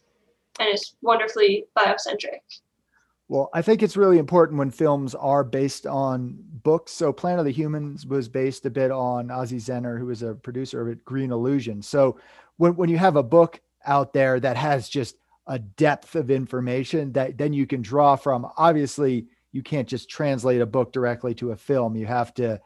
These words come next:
Speaker 2: you have to pull out the highlights. It's a totally different medium, but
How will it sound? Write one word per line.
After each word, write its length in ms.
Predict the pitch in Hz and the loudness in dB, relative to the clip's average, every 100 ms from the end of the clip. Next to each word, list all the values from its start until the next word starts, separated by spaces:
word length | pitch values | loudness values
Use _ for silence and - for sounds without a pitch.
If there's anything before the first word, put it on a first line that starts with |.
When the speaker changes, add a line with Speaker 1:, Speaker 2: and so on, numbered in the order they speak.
| _ _ | _ _
Speaker 2:
you 80 | 135 | -4
have 100 | 135 | -4
to 80 | 131 | -4
pull 180 | - 143 | -4 0
out 160 | 120 | 0
the 80 | 117 | -2
highlights. 540 | 110 135 131 120 117 - | -2 -2 0 -2 -4 -10
It's 260 | 104 - | -18 -14
a 140 | 147 117 | -12 -10
totally 420 | 135 135 123 117 | -6 -6 -4 -4
different 380 | 123 120 123 110 | -4 -4 -6 -6
medium, 560 | 117 127 127 110 110 | -4 -2 -2 -4 -6
but 280 | 95 131 123 | -2 -2 -2